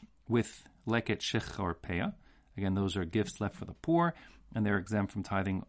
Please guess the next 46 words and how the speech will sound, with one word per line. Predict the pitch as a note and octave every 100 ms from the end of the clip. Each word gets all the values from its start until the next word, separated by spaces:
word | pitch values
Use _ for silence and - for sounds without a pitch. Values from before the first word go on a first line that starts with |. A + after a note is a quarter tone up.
| -
always, | A2+ G#2 E2+ - -
and | F#2
therefore | F2
they | F2 F#2
aren't | F#2 F#2+ -
ro'ei | A#2 A2 B2+ G#2+ G2
lios | G2 A2+ A2 -
kodesh. | F2+ F2+ F3+ - - - - - -
What | A2
are | A2+
they? | G#2+ G2 - G2+
They're | G2+ G2+
not | G#2 - - _ -
fitting | A2+ G#2 F#2+
to |
become, | G2+ - A2 G2 F2+ - - - _ _ _ _ - _ - - - -
uh, | G2+ F2
they | G2 G#2
don't | A#2 -
fulfill | A2 A2
the | G2+
requirements | G2 A2+ G2+ F#2+
of | F#2+
the | F#2
drush | G2+ -
of | B2
the |
verse, | D#3 F3+ E3 - - - -
that | G#2+
they're | G2+
the | G2+
kind | - G2+
of | A2
foods | F#2
that | F#2 -
could | F#2
become | F#2+ F#2+ F2+
truma, | A2+ F#2+
since | E2+ F#2
they | F#2+
were | F2+
forever | E2 F#2 F2+ F#2+ -
ineligible | A2 F#2+ F#2+ F2+
to | -
be | G#2+
truma. | - F#2+ -